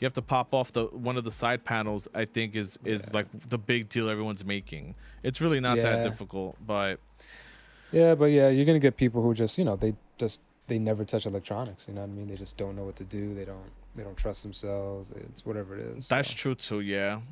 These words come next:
Speaker 1: Well,
Speaker 2: Yeah.
Speaker 1: well, we'll see what
Speaker 2: It'll be
Speaker 1: happens.
Speaker 2: interesting, yeah.
Speaker 1: Yeah, like, hopefully, you know,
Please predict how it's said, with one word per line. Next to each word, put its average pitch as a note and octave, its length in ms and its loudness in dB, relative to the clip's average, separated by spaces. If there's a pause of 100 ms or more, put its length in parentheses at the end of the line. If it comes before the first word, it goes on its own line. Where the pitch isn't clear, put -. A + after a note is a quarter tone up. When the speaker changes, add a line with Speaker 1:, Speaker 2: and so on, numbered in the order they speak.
(220)
Speaker 1:
Well, A3+ 280 -2
Speaker 2:
Yeah. A#1+ 160 -10 (100)
Speaker 1:
well, F#3+ 200 0
we'll G#3+ 120 0
see - 140 -2
what G3 120 4
Speaker 2:
It'll C#3+ 60 4
be C3+ 40 4
Speaker 1:
happens. C3+ 380 2
Speaker 2:
interesting, B2 400 -2 (140)
yeah. E3+ 240 -6
Speaker 1:
Yeah, F3+ 260 -2 (180)
like, B2+ 320 0
hopefully, D#3+ 680 -2 (120)
you C#3+ 120 -6
know, C#3 280 -2